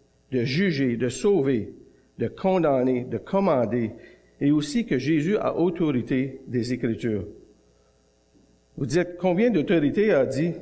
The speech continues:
a-t-il Jésus ? » Comme mentionné au verset dix-huit, Jésus a tout pouvoir, toute autorité, qui veut dire, comme chrétiens, nous devons obéir au Roi des rois, Seigneur des seigneurs, Dieu créateur.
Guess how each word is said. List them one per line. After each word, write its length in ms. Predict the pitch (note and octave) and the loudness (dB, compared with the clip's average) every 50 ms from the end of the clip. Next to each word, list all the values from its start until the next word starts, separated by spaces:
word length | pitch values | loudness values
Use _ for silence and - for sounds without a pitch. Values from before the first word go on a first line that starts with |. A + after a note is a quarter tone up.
| - - - | -12 -8 -2
a-t-il 500 | - C3 B2+ A2+ G#2+ - F3+ F3 E3+ D#3 | 0 0 0 0 0 0 2 2 2 2
Jésus ? » 460 | B2+ B2+ C3 A#2+ G#2 G2+ A2+ G#2+ G#2+ - - - - - _ _ - - _ - | 0 0 0 0 -2 -2 -4 -4 -6 -8 -12 -20 -20 -20 _ _ -20 -20 _ -4
Comme 220 | - G3 A3 A#3+ A3+ | 0 0 2 4 4
mentionné 560 | G#3 D#3+ D3 - - D3+ C3 B2 C3 D3+ F3+ | 4 2 2 0 0 0 2 2 2 2 2
au 180 | - B2 B2+ A#2+ | 2 0 0 0
verset 360 | A2+ C3 B2+ - - D#3 C3 | 0 0 0 0 0 -2 -2
dix-huit, 400 | A2 G#2 G#2+ G#2+ B2 E3+ G#3 G#3 - - - - - - - - - _ _ | -2 -4 -4 -2 0 0 0 -2 -4 -10 -14 -18 -20 -20 -20 -20 -20 _ _
Jésus 480 | - A#2 C3+ D3 C#3+ C#3 C#3 F3+ G#3 - | -6 0 2 2 2 2 2 0 -2 0
a 160 | - B2 A#2 | 0 0 0
tout 320 | A2 - - - B3 A#3+ G3+ | -2 -4 -4 -4 -2 -2 -2
pouvoir, 840 | - D3+ B2 A2 B2 C3 C#3+ D3 D3 D#3+ E3 C#3+ - - - - - | -2 -2 0 2 2 2 4 2 2 0 -4 -6 -10 -14 -18 -20 -4
toute 220 | - - G#3 G#3 G3+ | -2 0 0 0 0
autorité, 680 | D3 - - C3 A#2+ - A2 G2+ - A2+ G2+ F#2+ G#2 - - - - _ _ _ | -2 -2 0 0 0 0 0 -2 -2 -2 -2 -4 -6 -10 -16 -20 -20 _ _ _
qui 120 | - - | -4 -2
veut 160 | D#3 D#3 E3+ D#3 | 0 2 2 2
dire, 300 | C#3 E3+ G#3 A3 G3+ - | 2 0 0 0 0 0
comme 260 | - G3 G#3 G#3 G3+ | 0 0 0 0 0
chrétiens, 540 | G3+ F3 D3+ C3+ C3+ - F3 F3 F3+ E3 - - - - - - - _ - | 0 0 0 0 0 0 0 2 2 0 -2 -4 -8 -14 -20 -20 -14 _ -2
nous 140 | D3 D#3+ E3+ | 0 0 2
devons 440 | D#3 D3 C3 A2+ D3 E3 E3 - - | 2 2 2 2 2 0 0 0 0
obéir 600 | C#3+ E3 E3 D3 C#3+ B2+ C3 C3+ C3+ B2 A2 G2+ - - - - - | 0 0 2 2 2 2 2 2 2 0 0 -2 -6 -10 -14 -12 -6
au 180 | - B2+ B2 | -4 -2 0
Roi 220 | A#2+ C3 C#3+ D#3 F3 | 0 2 2 2 2
des 160 | D#3 D3+ B2+ | 2 2 2
rois, 320 | A#2+ A#2+ B2 B2+ B2+ B2+ B2+ | 2 2 2 2 0 -2 -6
Seigneur 500 | - - - - C#3+ C3+ C3+ C#3 C3+ C3 | -10 -10 -4 -2 0 0 2 2 2 2
des 80 | A#2+ A2 | 0 0
seigneurs, 440 | G#2 - G#2+ G2+ A2 A2+ A#2+ A#2 A2+ | -2 -2 -2 0 0 0 0 -2 -2
Dieu 200 | G#2 A2 A#2+ A2+ | -4 -4 -4 -2
créateur. 640 | - A#2 A2 G#2+ G2+ G2 G2+ G#2 F#2+ F#2 F2 G2 | -2 -2 0 -2 -2 -2 -2 -2 -2 -4 -6 -10